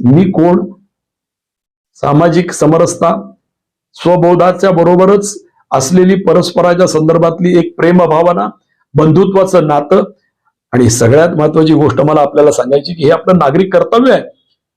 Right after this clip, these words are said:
आणि हे नागरिक कर्तव्य आपण करत असताना कोणत्याही परिस्थितीमध्ये मी काही विशेष करतोय असं कधीच मनात आलं नाही.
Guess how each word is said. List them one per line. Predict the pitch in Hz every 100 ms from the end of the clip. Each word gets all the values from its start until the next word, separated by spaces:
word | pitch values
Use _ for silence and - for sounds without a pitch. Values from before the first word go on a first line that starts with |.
| _ _ _
आणि | 135
हे | 120 123 190
नागरिक | 202 160 160 170
कर्तव्य | 160 156 156
आपण | 151 156
करत | 147 139 147
असताना | 143 - 156 202 - _ _ _
कोणत्याही | 170 170 170 233 233
परिस्थितीमध्ये | 196 - 185 190 160 123 117 - _ _ _ _ _ _ _ _
मी | 156 208
काही | 240 196
विशेष | 143 139 220 220 -
करतोय | 170 156 156 143
असं | - - - - -
कधीच | 139 165 175 - _
मनात | 127 139 123 110
आलं | 107
नाही. | 101 -